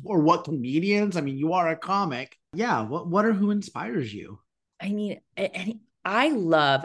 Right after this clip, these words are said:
Speaker 2: being back in New York has been the best, because for me, seeing people put themselves out there and be radically, vulnerably themselves, like, that makes me so happy. So I love comedians like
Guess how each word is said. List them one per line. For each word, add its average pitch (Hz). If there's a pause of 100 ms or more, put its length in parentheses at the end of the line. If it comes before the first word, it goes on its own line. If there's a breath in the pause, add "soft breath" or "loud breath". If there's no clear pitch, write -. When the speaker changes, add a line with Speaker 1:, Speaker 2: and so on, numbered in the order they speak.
(140)
Speaker 2:
being 190
back 214
in 233
New 196
York 139
has 139
been 135
the 135
best, 127
because 143
for 170
me, 190
seeing 196
people 202
put 180
themselves 220
out 143
there 139
and 151
be 147 (180)
radically, 185
vulnerably 147
themselves, - (380 loud breath)
like, 165
that 175
makes 185
me 180
so 156
happy. 139
So 165
I 170
love 160
comedians 143
like 131